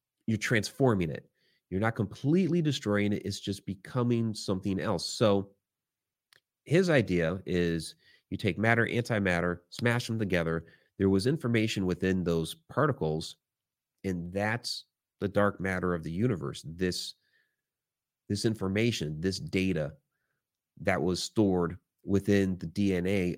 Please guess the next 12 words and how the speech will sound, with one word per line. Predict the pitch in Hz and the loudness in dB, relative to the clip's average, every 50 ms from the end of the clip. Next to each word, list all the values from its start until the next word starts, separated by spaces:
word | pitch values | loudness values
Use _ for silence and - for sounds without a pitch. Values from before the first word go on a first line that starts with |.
| - - | -4 -2
of | 90 92 87 87 | -2 -2 -2 -2
those | 87 82 82 80 - | -2 -2 -2 -4 -6
particles. | - - - 147 180 165 - - 71 - - - - - - _ _ _ _ _ _ _ _ _ _ _ _ _ _ _ _ _ _ _ _ _ _ _ _ _ _ _ _ _ _ _ - | -8 -4 0 0 0 0 0 -4 -6 -8 -8 -10 -14 -16 -18 _ _ _ _ _ _ _ _ _ _ _ _ _ _ _ _ _ _ _ _ _ _ _ _ _ _ _ _ _ _ _ -16
So | - - - 113 104 104 101 98 98 98 92 - - _ _ _ _ _ _ _ _ _ _ _ _ _ _ _ _ _ _ _ _ _ _ _ | -6 0 4 6 6 6 6 6 4 2 0 -4 -10 _ _ _ _ _ _ _ _ _ _ _ _ _ _ _ _ _ _ _ _ _ _ _
if | - 110 110 104 - | 0 2 2 0 -2
that's | 90 92 90 90 104 120 151 196 - - - | -6 -6 -4 -2 0 0 0 0 -2 -6 -10
true, | - - - - 87 80 | -10 -8 -2 -2 0 0
then | 73 73 78 90 107 - _ _ _ _ _ _ _ _ - - | 0 -2 -4 -6 -8 -12 _ _ _ _ _ _ _ _ -6 -4
<clears throat> | - - 151 143 123 92 82 - _ _ _ _ _ _ _ _ _ _ - | -2 2 2 2 2 0 -6 -12 _ _ _ _ _ _ _ _ _ _ -2
you | 107 110 110 | 0 2 4
have, | 104 98 98 95 - | 4 2 2 2 0
okay, | 104 107 - 78 73 | -2 -2 -2 -2 -4